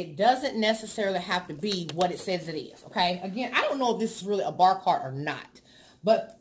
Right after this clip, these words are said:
to me, aesthetically, it looks like a bar cart, okay? So I've turned it into a bar cart. Now, I know y'all probably thinking, "Sharon, what is going on, honey? Your wine supply is on zero." I know it. I know it. I didn't make it out today 'cause I've been filming all day to get wine. But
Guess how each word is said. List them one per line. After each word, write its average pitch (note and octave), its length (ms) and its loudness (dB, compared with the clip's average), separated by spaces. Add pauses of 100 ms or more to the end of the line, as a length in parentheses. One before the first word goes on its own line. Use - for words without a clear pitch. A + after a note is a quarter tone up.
(140)
to C#4 100 0
me, D#4+ 300 4
aesthetically, B3+ 680 0
it A3 120 2
looks C4+ 360 -2
like G#3 200 -2
a F#3+ 40 -2
bar E3+ 300 4
cart, - 340 -6
okay? D#3+ 240 0
So E3 140 -4
I've A3 260 2
turned B3 320 -2
it A#3 140 -4
into A3+ 220 -6
a D3+ 80 -6
bar - 180 -12
cart. - 320 -12 (380)
Now, E3+ 80 -6
I A3+ 160 2
know A4 160 0
y'all A3+ 200 2
probably G#3 280 -2
thinking, D#3 200 -4
"Sharon, A#3+ 340 -2
what G#3 160 0
is E3+ 100 -8
going E3+ 280 -8
on, F#3+ 300 -4
honey? F3+ 140 -8
Your C3+ 140 -10
wine G3+ 340 2
supply F#3+ 440 2
is D3 140 -4
on D3+ 200 -8
zero." C3 440 -10
I C#3 160 -8
know F3 380 -2
it. - 140 -12 (160)
I C3+ 60 -14
know D#3 200 -4
it. - 160 -14 (420)
I C3+ 60 -10
didn't E3+ 180 -2
make A3 200 2
it B3 80 -4
out A#3+ 260 0
today G#3 200 0
'cause F#3+ 140 -8
I've D3 100 -4
been D#3+ 140 -6
filming G#3+ 380 0
all F#3 260 2
day E3+ 380 -2 (340)
to F#3 80 -8
get E3+ 200 0
wine. C#3+ 480 -6
But - 340 2